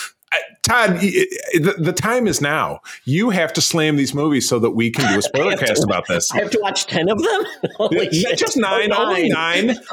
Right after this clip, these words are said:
Speaker 2: Only
Speaker 1: nine, and then
Speaker 2: nine
Speaker 1: go,
Speaker 2: and
Speaker 1: then go see the tenth. I mean, Todd, I, I will tell you this. Sit down on the couch,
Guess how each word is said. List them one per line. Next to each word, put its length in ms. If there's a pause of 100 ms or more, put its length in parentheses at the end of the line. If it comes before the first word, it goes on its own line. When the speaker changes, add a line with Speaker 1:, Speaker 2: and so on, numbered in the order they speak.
Speaker 2:
Only 320
Speaker 1:
nine, 120
and 80
then 120
Speaker 2:
nine 140
Speaker 1:
go, 160
Speaker 2:
and 100
Speaker 1:
then 160
go 120
see 160
the 80
tenth. 400 (420)
I 60
mean, 220
Todd, 320
I, 280
I 40
will 160
tell 220
you 140
this. 360 (480)
Sit 260
down 180
on 100
the 80
couch, 540